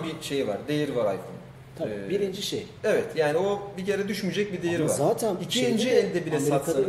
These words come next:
Speaker 2: üç yüz doksan dokuz dolar. Yani
Speaker 1: Şimdi
Speaker 2: kısmen
Speaker 1: Amerika ile bize
Speaker 2: diğer
Speaker 1: gel-
Speaker 2: telefonlarına göre uygun. Niye bizde, bizde de fiyat uygun ama
Speaker 1: Bizdeki
Speaker 2: etkenden ne?
Speaker 1: Evet, bizdeki etkenler vergi.
Speaker 2: Vergi.
Speaker 1: Aynı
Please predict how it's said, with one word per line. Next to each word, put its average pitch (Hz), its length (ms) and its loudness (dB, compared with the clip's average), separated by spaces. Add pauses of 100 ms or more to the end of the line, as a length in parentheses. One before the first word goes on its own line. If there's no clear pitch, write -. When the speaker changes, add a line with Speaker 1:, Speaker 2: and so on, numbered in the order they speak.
Speaker 2:
üç - 80 -10
yüz 156 100 -8
doksan 156 320 -6
dokuz 180 240 -6
dolar. 139 120 -2 (600)
Yani 185 100 -14 (280)
Speaker 1:
Şimdi 180 200 -8
Speaker 2:
kısmen 147 180 -4
Speaker 1:
Amerika 190 220 0
ile 175 100 4
bize 160 120 0
Speaker 2:
diğer 156 140 8
Speaker 1:
gel- 208 120 4
Speaker 2:
telefonlarına 160 480 0
göre 196 220 0
uygun. 139 300 0 (120)
Niye 254 200 0
bizde, 170 400 0 (100)
bizde 226 260 -4
de 226 60 6
fiyat 165 300 4
uygun 151 220 -2
ama 185 300 2 (1000)
Speaker 1:
Bizdeki 160 420 0
Speaker 2:
etkenden 190 420 4
ne? 165 60 4
Speaker 1:
Evet, 139 320 2
bizdeki 165 300 -4
etkenler 190 480 0
vergi. 170 400 4 (720)
Speaker 2:
Vergi. 131 200 -8
Speaker 1:
Aynı 165 180 4